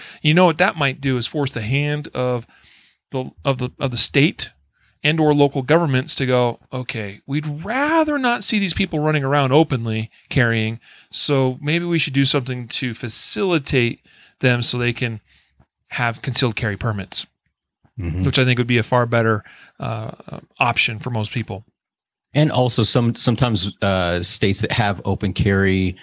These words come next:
Speaker 2: uh, allow open carry, um, legally speaking, sometimes, um, like, let's say brandishing laws are a little bit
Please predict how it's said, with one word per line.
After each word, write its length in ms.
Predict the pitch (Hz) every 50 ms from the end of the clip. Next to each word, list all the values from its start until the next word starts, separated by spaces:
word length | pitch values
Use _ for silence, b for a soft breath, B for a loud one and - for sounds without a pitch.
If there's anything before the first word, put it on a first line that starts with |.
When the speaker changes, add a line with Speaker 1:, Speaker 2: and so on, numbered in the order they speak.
| B B B B B B
Speaker 2:
uh, 260 | 95 87 85 87 85 - 101 101 -
allow 300 | - 104 98 104 117 117
open 260 | 107 98 - 95 92
carry, 560 | - - 98 92 90 90 87 87 87 85 82 - b b b b b b
um, 560 | - 87 85 85 85 82 82 87 87 - - - - -
legally 840 | - - - 120 104 104 117 131 139 151 139 135 113 104 101 92 85
speaking, 640 | - - - 92 85 - - 95 87 87 87 90 92
sometimes, 920 | - - - 98 95 - - 98 92 90 92 87 87 82 78 - - - b b b b b b b -
um, 640 | 101 95 87 85 85 85 82 82 82 85 82 - -
like, 360 | 104 92 87 85 85 - - -
let's 220 | 113 104 92 - -
say 440 | - - 101 95 95 95 92 90
brandishing 680 | 87 - 98 107 117 117 107 107 107 - - 110 101 95
laws 360 | 95 90 92 87 87 87 87
are 100 | 90 87
a 60 | 85
little 220 | 85 90 90 92 87
bit 180 | 82 - -